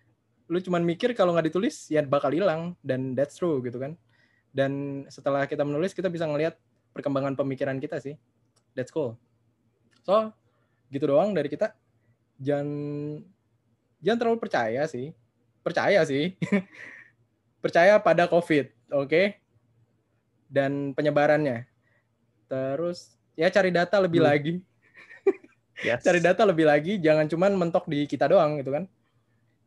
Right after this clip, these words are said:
Speaker 2: Yap.
Speaker 1: Ya, pasti lebih banyak opini yang bertebaran dan datanya juga pasti ada gitu, antara true or false. Terus follow kita di Instagram, di Spotify.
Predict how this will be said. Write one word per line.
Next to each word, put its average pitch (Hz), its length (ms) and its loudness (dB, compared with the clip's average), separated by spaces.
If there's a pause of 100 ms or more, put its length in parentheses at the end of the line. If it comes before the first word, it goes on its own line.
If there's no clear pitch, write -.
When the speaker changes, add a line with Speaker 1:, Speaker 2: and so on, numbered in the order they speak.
(120)
Speaker 2:
Yap. 131 240 0 (640)
Speaker 1:
Ya, 120 400 -4
pasti 131 240 -4
lebih 147 320 -4
banyak 135 400 0
opini 143 480 -4
yang 131 320 -6
bertebaran 131 640 -2
dan 131 400 -4
datanya 135 320 -2
juga 131 480 -4
pasti 127 160 -6
ada 147 320 -2 (160)
gitu, 120 240 -12
antara 127 400 -6
true 160 320 -4
or 131 400 -4
false. - 480 -8 (960)
Terus 165 320 -4
follow 233 320 2
kita 220 320 4
di 185 480 -4 (960)
Instagram, 165 560 0 (720)
di 139 160 -2
Spotify. 147 640 2